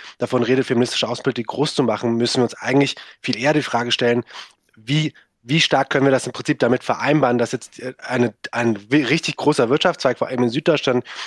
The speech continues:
mit der Waffenindustrie davon profitiert, dass der Bundeswehretat zum Beispiel auf hundert Millionen,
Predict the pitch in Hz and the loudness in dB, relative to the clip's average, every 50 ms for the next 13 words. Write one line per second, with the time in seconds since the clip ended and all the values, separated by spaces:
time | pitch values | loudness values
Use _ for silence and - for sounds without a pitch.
0 | - - - 127 120 123 107 117 139 - 165 131 127 123 117 - 127 120 123 - | -12 -8 -4 0 0 2 2 2 2 2 2 2 2 0 0 -2 -2 -2 -2 0
1 | - 120 - - 117 - 120 - - - 180 175 - 123 - 151 139 - 117 120 | 0 -2 -2 -2 -4 -4 -4 -2 0 0 2 2 2 0 0 0 -2 0 0 0
2 | - - 113 110 113 127 123 120 113 113 110 - - 113 110 110 - - 113 107 | 0 0 -2 -2 -2 -4 -6 -4 -2 -2 -2 -2 -2 -2 -2 -2 -2 -4 -8 -6
3 | - 120 117 107 110 107 110 110 113 117 | -4 -4 -4 -2 -4 -6 -4 0 0 0